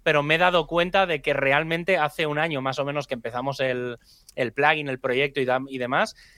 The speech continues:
y ha coincidido. Yo llevaba dos, tres meses dándole vueltitas de tengo que hacer esto, tengo que <laughs> hacer lo otro, tal,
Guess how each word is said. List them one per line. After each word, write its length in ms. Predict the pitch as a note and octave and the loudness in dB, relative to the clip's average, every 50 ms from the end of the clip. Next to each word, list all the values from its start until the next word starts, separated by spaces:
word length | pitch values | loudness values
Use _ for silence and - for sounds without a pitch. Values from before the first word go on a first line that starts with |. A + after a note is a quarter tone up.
| _ _ | _ _
y 140 | - C3+ C#3 | -4 0 2
ha 100 | C3+ C3+ | 2 2
coincidido. 500 | C3+ F3 D#3+ D3+ - C3+ B2 C3 D#3 C#3+ A#2 | 2 0 -4 -4 -4 -4 -2 0 0 0 0
Yo 120 | A#2 B2+ | 0 0
llevaba 420 | C3 C#3 C#3+ C#3+ C#3+ C#3+ C#3+ C#3 C3+ | 0 0 2 2 2 2 2 0 0
dos, 220 | C3 C#3 C3 - | -2 -4 -6 -6
tres 200 | - C#3+ C3+ B2+ | -4 -4 -4 -2
meses 320 | B2+ C#3+ D#3 D3+ C#3+ A#2 A2 | -2 -2 -4 -2 -4 -4 -4
dándole 280 | A#2+ A#2+ B2 C3+ C3+ | -4 -4 -2 -2 -2
vueltitas 600 | C3 B2 B2+ B2 A#2 - C3+ C#3+ - B2+ A2 G#2+ | -2 -2 -2 -4 -4 -6 -8 -6 -4 -4 -4 -4
de 240 | A2+ B2 B2 G#2+ - _ - - - _ _ | -4 -4 -4 -4 -6 _ -16 -16 -16 _ _
tengo 220 | - A#2+ A#2+ B2 B2 | -8 -4 -4 -2 -2
que 80 | - | -4
hacer 200 | A#2+ - - A#2+ | -4 -6 -4 -2
esto, 300 | B2+ D3 D3 C#3+ - D3 | -2 -2 -2 -2 -4 -8
tengo 240 | B2+ B2 A#2 A#2+ A#2+ | -8 -8 -6 -6 -6
que 60 | - | -8
<laughs> 0 | |
hacer 200 | - - - E3+ | -6 -4 -4 -4
lo 140 | C3+ A2+ A#2 | -2 -2 0
otro, 340 | C3+ C#3+ C#3+ - - D3 D3 | 0 0 0 -2 -4 -4 -2
tal, 240 | - D3+ D3+ F3 | 0 0 0 0